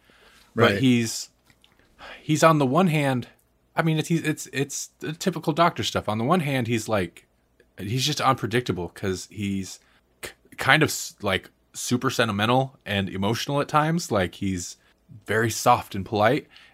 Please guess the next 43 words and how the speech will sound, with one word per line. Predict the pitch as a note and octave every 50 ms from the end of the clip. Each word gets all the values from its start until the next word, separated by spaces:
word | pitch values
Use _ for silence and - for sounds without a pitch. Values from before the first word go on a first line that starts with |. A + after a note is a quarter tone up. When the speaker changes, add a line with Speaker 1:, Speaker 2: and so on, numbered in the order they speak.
| _ _
Speaker 2:
but | - A2 G#2 - -
then | A#2 A#2+ B2+ B2+ -
at | - A2+ G2+
other | F2 A2 A#2+ C#3 C3+
times, | C#3+ D3+ D#3 D#3+ D#3 -
like, | G#2 F#2+ -
when | A2 G#2+ G2
he | G2 G#2 F#2
goes | - G#2+ G#2 G2 E2+
off, | F#2 F2+ G2 A2+ C3+ - - G2
like, | F#2+ F2+ F2 - - - _ _ _ _ _ _
he's | - G2 G2+ G2 F#2 - - - _ _ -
kinda | - B2 C3+ B2
scary, | - - G#2+ B2 B2 F#2 F2+ F2
like, | F2 F2+ F2 F2+ E2+ - - - _ _ _ _ _ _ - -
Speaker 1:
Oh, | B2+ C3+
yeah. | B2+ G#2 G2+
Speaker 2:
uh, | G2 - A1+ - - - - - _ _ - - - _ - _ _ _ _ _ _
Speaker 1:
He | - D#3+
gets | - E3 E3+ F#2+
Speaker 2:
angry | F#2 A2+ B2+
Speaker 1:
real | D3+ E3
Speaker 2:
and | D#3+ E3+
Speaker 1:
scary. | E3+ A2+ G#2+ G2+ F#2 F#2+ G2 F2+ - _ _ _ _
Yeah. | G2 G#2 A2+ A#2+ G#2 G2 - -
Speaker 2:
and, | F#2+ F#2+ F#2 E2 -
and | - F#2 E2+ E2
dark, | - G2 G#2 G#2+ G2 - - - _ _ _ _
kinda | - - D3+ D#3+
manic, | C#3 C3 E3 F#3+ C#3+ G2 G2 - - -
man. | A2 G2+ G#2 A#2 A#2 B2 B2 - A#2
Like, | B2 B2 A#2+ A#2 A2+ -
the | C#3+ C3
Doctor's, | B2 D3+ D#3 D3+ - D3 C3 A#2+ A2 G#2+ - -
like, | B2 B2+ G#2 G2+ -
I | A#2
mean, | A2+ A2+ A2+
you | A#2 B2
look | A#2+ A#2 A#2
at | F#2+
some | - B2 A2
of, | G#2
like, | G#2 G2+ F#2+